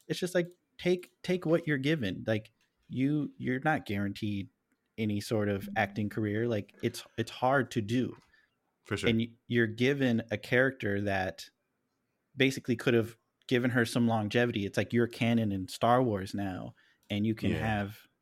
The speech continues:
Speaker 1: so much going on for you. And you're just like, "Nope, I wanna retweet these stupid memes that don't make sense." I mean,
Speaker 2: Yeah.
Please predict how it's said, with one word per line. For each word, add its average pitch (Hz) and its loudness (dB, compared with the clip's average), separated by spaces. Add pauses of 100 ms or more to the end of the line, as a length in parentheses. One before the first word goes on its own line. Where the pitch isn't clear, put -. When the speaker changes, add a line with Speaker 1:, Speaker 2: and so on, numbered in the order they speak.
(140)
Speaker 1:
so - 0
much 113 2
going 107 0
on 123 2
for 110 -4
you. 95 -4 (320)
And 98 0
you're 101 0
just 101 -4
like, 95 -4
"Nope, 113 0
I 98 -4
wanna 107 -2 (360)
retweet 117 2
these 110 0
stupid 117 -2
memes 135 4
that 98 0
don't 98 -2
make 95 -6
sense." 98 -8 (580)
I 110 4
mean, 120 6
Speaker 2:
Yeah. 117 4